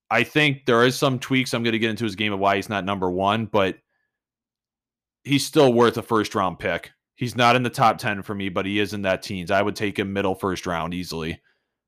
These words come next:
and just let him sit. A team like the Saints would be a good fit for him. A team like the Eagles, even though the Eagles, it pains me, not with Jalen Hurts, <laughs> but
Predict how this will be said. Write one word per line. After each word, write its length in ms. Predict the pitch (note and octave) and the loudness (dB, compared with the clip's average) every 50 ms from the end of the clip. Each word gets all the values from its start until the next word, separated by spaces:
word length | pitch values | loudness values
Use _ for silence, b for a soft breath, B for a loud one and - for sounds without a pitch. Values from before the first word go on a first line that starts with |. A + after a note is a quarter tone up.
| _ _ - | _ _ -8
and 120 | G2+ F#2 | -4 -4
just 180 | F#2+ F#2+ - F#2+ | -4 -2 0 2
let 120 | F#2 F2+ | 2 2
him 100 | F2 E2+ | 0 -2
sit. 320 | - - F#2 E2 - - - | -4 -2 -2 -2 -2 -4 -4
A 60 | F#2+ | -6
team 240 | F#2 - - G2+ F#2+ | -6 -4 -4 -2 -2
like 160 | F2+ F2+ - | -2 -2 -4
the 60 | - F2 | -4 -10
Saints 480 | - - - A#2 A2+ A2 G#2+ - - | -8 -2 0 2 2 2 2 0 -2
would 80 | A2+ F2+ | -2 0
be 120 | G#2 G2+ | 2 2
a 60 | G2+ | 2
good 240 | F2 G#2 G2+ F#2 E2+ | 2 2 0 0 0
fit 240 | - - G2+ - - | -2 -2 -2 -2 -2
for 140 | - G2 F2 | -2 -2 0
him. 360 | G#2 F#2+ F#2 F2+ F2+ F2+ - _ _ _ _ _ _ _ _ _ _ _ _ _ _ _ - | 0 0 0 0 -2 -4 -8 _ _ _ _ _ _ _ _ _ _ _ _ _ _ _ -2
A 100 | G2 F#2+ | -2 -2
team 420 | - - - G#2 G2+ G2+ G2 F#2+ | -2 -4 -4 -2 0 0 2 2
like 600 | G2+ G2 G2 G2 F#2+ F#2 F#2 E2+ - - - - _ _ _ _ _ _ _ - | 4 4 6 6 6 4 4 2 -2 -6 -14 -20 _ _ _ _ _ _ _ -10
the 240 | F#2+ G2+ G2+ - G2+ | -8 -6 -6 -2 2
Eagles, 760 | A#2 A#2+ A#2 G#2+ A#2+ A2 A2 G#2+ G#2+ G#2 G2+ - - - - _ _ _ _ _ _ - | 2 2 4 4 6 6 6 6 6 4 2 -2 -6 -8 -12 _ _ _ _ _ _ -8
even 300 | - G2+ G2+ G#2 A2 A2 | -6 -6 -4 -4 -2 0
though 200 | G#2 G#2 G2+ G2+ | 2 2 2 2
the 200 | G2+ F#2+ - A2+ | 2 -2 -2 0
Eagles, 400 | B2 B2 A2 B2 A#2+ A2+ A2 G2 | 0 2 4 4 4 4 2 0
it 120 | A2 - - | -4 -8 -6
pains 360 | - A#2+ A2+ A2 G#2+ G2 G2+ | -4 -2 -2 -2 -2 -4 -6
me, 180 | G2 F#2 F2+ - | -6 -6 -6 -2
not 240 | G#2 A#2 A#2 A2 G2+ | 0 2 4 4 4
with 100 | A2 G#2+ | 2 2
Jalen 360 | - A2+ G#2+ G2+ F#2+ F#2+ E2+ | 2 2 2 2 2 0 -2
Hurts, 320 | D#2+ G#2+ G2 F#2 F2 - - - - - - | -2 0 0 -2 -2 -2 -4 -4 -4 -4 -6
<laughs> 200 | - - - - | -10 -12 -6 0
but 500 | - D#3+ - - - - D#3+ C#3+ B2+ B2 | 0 2 2 0 0 2 4 4 4 2